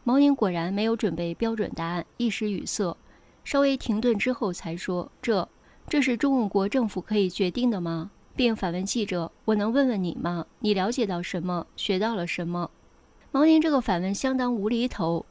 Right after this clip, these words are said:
应该是在既没有标准答案，也没有自由发挥空间的情况下的胡乱应对。这是外交部发言人表现最好的一次记者会，是因为毛宁在穷于应对的同时，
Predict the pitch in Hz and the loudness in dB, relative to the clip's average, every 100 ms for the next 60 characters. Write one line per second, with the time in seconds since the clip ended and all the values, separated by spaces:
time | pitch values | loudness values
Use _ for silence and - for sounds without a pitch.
0 | _ 262 269 269 240 208 190 - 233 208 | _ 2 2 2 -2 -2 -4 -2 -2 0
1 | 185 165 220 214 170 165 170 180 180 - | -2 0 -2 0 -2 -4 -6 -4 -4 -6
2 | - - - 240 233 247 208 - 220 185 | -14 -20 -8 0 2 2 2 2 2 2
3 | 226 226 220 - 254 254 254 190 180 170 | 0 0 0 0 -2 2 2 0 -2 -2
4 | 175 180 196 180 160 165 262 - 196 208 | -2 -4 -4 -4 -4 -6 -8 -2 0 2
5 | 190 151 208 180 185 170 277 - - - | 0 -2 -2 -2 0 -2 -4 -20 -20 -20
6 | - - 277 269 240 254 247 214 196 233 | -6 2 4 4 2 0 0 0 0 0
7 | 233 214 175 196 170 - 185 196 247 - | 2 2 0 -2 -2 -2 -2 0 -2 -2
8 | - 180 175 175 214 180 - 190 175 170 | -6 -4 -6 -2 -2 0 -2 -4 -4 -2
9 | 185 180 - - - - - 277 269 247 | -2 -2 -6 -20 -20 -10 2 4 4 4
10 | 226 254 190 202 208 202 202 202 - 247 | 2 0 0 -2 -2 0 -2 -2 0 0
11 | 208 202 175 165 - 185 214 202 170 | 2 0 0 -4 -4 -6 -2 -2 -2